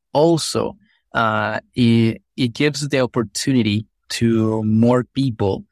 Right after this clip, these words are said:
to basically connect and develop other solutions in general, uh, what comes, what comes with E Vs. For us, what is now, what we want to do is, uh, start providing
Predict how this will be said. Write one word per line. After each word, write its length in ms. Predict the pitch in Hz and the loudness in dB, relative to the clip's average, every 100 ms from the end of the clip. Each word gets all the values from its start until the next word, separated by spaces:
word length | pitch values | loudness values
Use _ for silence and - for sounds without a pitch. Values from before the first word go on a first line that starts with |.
| _ _ _ _ - | _ _ _ _ -8
to 240 | - 113 | -2 0
basically 720 | 110 110 113 - 113 113 101 - 110 104 - | 0 -2 -6 -4 0 0 0 -6 -10 -10 -8
connect 560 | - 110 104 110 117 - | -4 -2 -2 -4 -6 -4
and 100 | 107 | -2
develop 560 | 110 120 123 120 113 - _ - | 0 0 0 0 -2 -4 _ -4
other 220 | 131 139 | 0 0
solutions 720 | 117 107 120 113 98 98 92 | -2 -2 -2 -2 -6 -8 -8
in 120 | 98 104 | -10 -8
general, 760 | 104 110 90 87 - 92 - _ _ _ - | -2 0 -2 -6 -6 -6 -6 _ _ _ -6
uh, 280 | 101 92 92 _ - | -2 -2 -4 _ -6
what 160 | 107 | -4
comes, 500 | - 98 107 - - - | -2 -4 -4 -8 -10 -6
what 160 | 117 - | -6 -4
comes 220 | 107 - | -4 -4
with 160 | 98 | -6
E 100 | 107 | -6
Vs. 340 | - - - - _ _ _ _ | -6 -6 -6 -14 _ _ _ _
For 260 | _ 156 - | _ 0 2
us, 380 | 180 214 - - _ _ _ _ _ _ | 2 0 -4 -12 _ _ _ _ _ _
what 220 | 131 151 | 0 2
is 400 | 143 160 160 - - | 2 0 -2 -10 -4
now, 540 | 131 131 131 160 170 | -2 0 0 0 -2
what 320 | - 131 143 | -2 -2 0
we 120 | 165 | 0
want 320 | 196 135 127 123 | 0 0 0 -2
to 60 | |
do 220 | 120 113 110 | -2 0 0
is, 420 | 113 120 - - | -2 -4 -8 -10
uh, 60 | 123 | -8
start 460 | - - 131 135 - - | -8 -4 -2 -2 -4 -4
providing 760 | 127 113 110 107 107 104 107 | -2 0 0 -2 -6 -4 -6